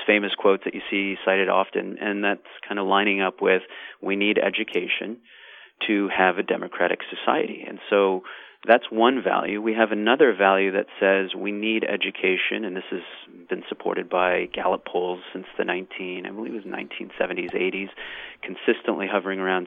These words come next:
seventy percent, sixty, seventy percent of the American public see higher education as the or one of the most ve-, important vehicles for accessing the American dream, this idea of succeeding in America. So there are very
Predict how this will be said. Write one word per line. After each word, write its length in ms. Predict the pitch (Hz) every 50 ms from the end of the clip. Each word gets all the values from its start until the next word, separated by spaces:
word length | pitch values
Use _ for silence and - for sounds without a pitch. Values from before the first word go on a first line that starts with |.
| - - -
seventy 260 | 98 92 101 101 92
percent, 440 | - - - - - - 92 90 - -
sixty, 260 | 117 - - 110 - -
seventy 240 | 107 98 101 98 92
percent 400 | - - 90 - - 95 92 92
of 80 | 85
the 80 | 87 95
American 320 | 92 90 90 90 - 95
public 300 | 87 92 90 90 90 87 - - -
see 360 | - 117 104 98 98 90 - - - - - - -
higher 180 | - - 107 107
education 560 | 107 104 101 - - 98 98 - - 110 101
as 280 | - - 98 98 101 101 98 - - - - - - _ -
the 480 | - 92 90 107 113 113 113 113 110 -
or 180 | - 95 95 90
one 260 | 85 90 101 107 110
of 120 | 98 92 - - 101
the 140 | 101 104
most 300 | 104 95 92 95 95 - - - 95
ve-, 160 | 95 98 - -
important 400 | 98 92 - - 98 - - 87
vehicles 400 | 92 90 87 - - - 95 - - -
for 80 | - -
accessing 720 | 92 90 87 87 - - 90 82 - - 90 85 87 - - -
the 80 | 107
American 460 | 101 95 92 90 87 90 - - 92 92
dream, 380 | - 160 175 127 - 107 - -
this 160 | - - -
idea 360 | 90 90 85 92 92 - 95
of 60 | 92 - - - - - - -
succeeding 580 | 120 117 - - - 127 120 113 113 113 110 110
in 80 | 110
America. 520 | 110 113 131 160 170 - - - - - - - - - - - - - - - - - -
So 240 | 139 131 131 - - - 113
there 240 | 131 127 117 - -
are 400 | - 139 160 170 165 160 143 - - - _ _ -
very 500 | - 52 64 - 127 151 185 214 202